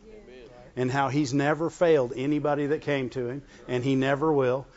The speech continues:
Speaker 2: And you pass those things down. You don't pass this junk down,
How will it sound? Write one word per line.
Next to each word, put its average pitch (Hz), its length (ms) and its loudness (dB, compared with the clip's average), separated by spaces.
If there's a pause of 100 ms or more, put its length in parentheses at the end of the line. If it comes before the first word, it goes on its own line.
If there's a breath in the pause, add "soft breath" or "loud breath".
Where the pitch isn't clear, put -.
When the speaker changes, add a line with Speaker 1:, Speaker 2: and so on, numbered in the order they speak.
(140 soft breath)
Speaker 2:
And 135 180 -2
you 165 100 0
pass 170 460 0
those 165 300 4
things 147 260 -2
down. 135 260 0
You 156 100 2
don't 190 240 2
pass 180 360 -2
this 143 240 -2
junk 113 320 -8
down, 85 200 -18